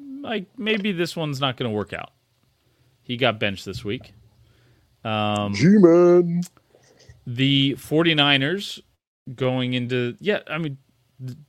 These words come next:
Speaker 1: did the Giants look, I didn't watch the game. Did the Giants, was this the Giants looking good, or was this the Panthers looking terrible?
Speaker 2: Uh, the Giants, the Giants actually put it together a bit. Daniel Jones had a great game, made a fantastic catch.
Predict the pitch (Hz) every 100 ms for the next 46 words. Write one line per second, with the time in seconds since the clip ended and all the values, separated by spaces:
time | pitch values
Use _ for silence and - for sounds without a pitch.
0 | _ - 147 135 160 226 226 202 156 202
1 | 165 147 135 127 107 87 113 117 123 139
2 | 165 170 - 135 131 151 - 151 160 139
3 | 147 - 123 123 156 151 107 113 113 -
4 | - - - _ - - 110 - 110 104
5 | 101 98 104 95 95 92 113 113 117 113
6 | 113 123 120 - 117 120 110 113 98 101
7 | - 95 90 85 78 76 71 71 _ _
8 | _ _ _ _ _ _ _ _ _ 82
9 | 98 95 90 92 92 82 85 78 85 80
10 | 78 80 78 - - 82 69 - 90 90
11 | - - 80 64 -